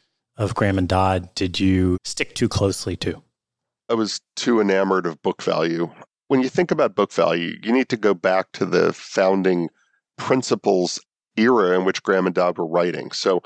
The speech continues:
Speaker 2: Security Analysis came out in nineteen thirty-four, first edition. There's description, among other things, of the Super Investors article that Warren Buffett wrote in the Columbia Business School magazine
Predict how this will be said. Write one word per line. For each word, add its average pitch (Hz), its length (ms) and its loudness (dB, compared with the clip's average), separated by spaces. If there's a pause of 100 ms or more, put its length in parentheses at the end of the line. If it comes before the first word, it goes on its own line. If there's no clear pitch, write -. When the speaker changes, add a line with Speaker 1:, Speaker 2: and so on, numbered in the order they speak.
(300)
Speaker 2:
Security 139 460 -2
Analysis 113 440 0
came 101 200 -4
out 95 100 2
in 90 100 0
nineteen 90 380 -2
thirty-four, 85 640 -2
first - 360 -2
edition. 85 480 -2 (360)
There's 147 420 0 (360)
description, 131 800 -2 (100)
among 113 300 2
other 120 260 2
things, 90 600 -2
of 95 480 -2 (300)
the 101 340 -2
Super 139 260 0
Investors 101 520 0
article 95 540 0 (560)
that 98 320 2 (140)
Warren 104 280 2
Buffett 120 360 0
wrote 92 320 2 (120)
in 92 540 0 (300)
the 98 140 0
Columbia 107 420 0
Business 101 340 -2
School - 200 -2
magazine 92 840 -2